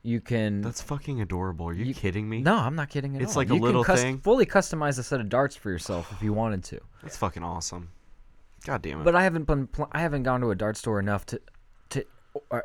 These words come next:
Speaker 1: I should say at all. And I don't know
Speaker 2: To
Speaker 1: what,
Speaker 2: have, you know, the
Speaker 1: what's best for me.
Speaker 2: forbidden
Speaker 1: I would
Speaker 2: knowledge.
Speaker 1: have to throw a, a, a lot of darts to figure that out. So I'm kind of going out on a limb here. Spent a
Speaker 2: You
Speaker 1: little,
Speaker 2: know?
Speaker 1: little more than I figured I would.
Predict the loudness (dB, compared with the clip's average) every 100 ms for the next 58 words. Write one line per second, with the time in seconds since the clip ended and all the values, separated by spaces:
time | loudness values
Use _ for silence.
0 | -4 -6 -6 -8 -6 -4 0 0 0 -2
1 | -10 -20 -10 -2 2 4 4 4 6 6
2 | 6 4 8 8 8 2 0 2 2 0
3 | -2 -2 4 4 4 2 2 2 -4 -2
4 | 0 2 0 -2 -6 -2 4 6 6 4
5 | 2 2 6 6 4 -2 0 -2 2 4
6 | 8 6 6 4 4 4 0 -8 -8 -4
7 | 0 2 2 2 2 0 -2 -4 -2 -2
8 | -2 0 0 2 2 0 0 2 2 2
9 | 4 2 2 -6 _ -20 -20 -20 -20 _
10 | -20 -20 -20 0 0 6 8 8 8 6
11 | 8 8 10 10 8 8 6 6 2 4
12 | 6 4 6 8 10 8 2